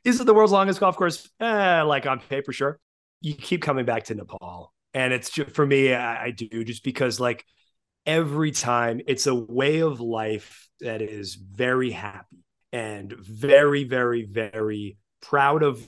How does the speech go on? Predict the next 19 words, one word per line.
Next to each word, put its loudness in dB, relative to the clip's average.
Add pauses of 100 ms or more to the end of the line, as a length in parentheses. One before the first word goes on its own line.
what -2
everybody's -2
got. -6 (420)
And -6 (120)
on 2
the 0
golf 0
course, -4 (340)
there 0
is, -2 (100)
like -2
everyone 4
else, 2
there 4
is 0
moments 0
of -8
frustration -2
and -6